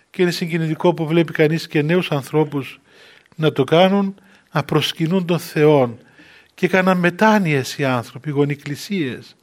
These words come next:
Είναι μια παράδοση της Εκκλησίας μας, η οποία είναι ευλογημένη και είναι, ε, βοηθά τον άνθρωπο. Ε, γο-, γονιπετούσαν οι άνθρωποι, ιδιαίτερα στα μεγάλα απόδειπνα,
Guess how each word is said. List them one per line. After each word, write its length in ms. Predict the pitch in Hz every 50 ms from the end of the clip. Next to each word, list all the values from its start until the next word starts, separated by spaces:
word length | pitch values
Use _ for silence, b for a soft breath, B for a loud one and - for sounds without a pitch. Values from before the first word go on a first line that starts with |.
| B B B B B B B B B B B B
Είναι 200 | B 170 165 175
μια 180 | 165 165 170 175
παράδοση 720 | 175 180 175 170 180 196 214 208 185 170 143 - - -
της 200 | 139 - 127 -
Εκκλησίας 760 | - 139 - - 135 127 - - - 180 190 165 143 131 120
μας, 340 | 127 127 123 120 117 - _ b b b b b b b b b b b b b b
η 120 | - 165
οποία 280 | 156 147 151 - 185 190
είναι 120 | 185 185
ευλογημένη 840 | 180 160 170 185 180 165 160 160 156 165 190 190 185 175 143 127 120
και 160 | 120 - -
είναι, 300 | 165 165 165 165 160 156 143 147 - b b b b b b b b b b b b -
ε, 480 | 185 160 156 156 151 151 147 147 143 143 139 139 - - - _ _ -
βοηθά 600 | 156 147 170 175 170 160 - - - 214 233 226
τον 200 | 208 196 175 170
άνθρωπο. 600 | 165 156 143 - - - 131 127 - 117 - 131 _ _ b b b b b b b b b b b b b b b b -
Ε, 340 | - - 180 170 170 165 170
γο-, 320 | 170 147 170 175 160 147
γονιπετούσαν 920 | 165 156 165 165 160 165 160 - 165 156 165 - 233 240 - - - 170 156
οι 80 | 156 156
άνθρωποι, 360 | 156 151 139 - 151 139 -
ιδιαίτερα 400 | 160 151 170 180 170 175 170 170
στα 160 | 160 - 170
μεγάλα 360 | 156 156 147 147 165 160 151
απόδειπνα, 680 | 143 135 - 156 180 190 190 196 - - 196 196 202 -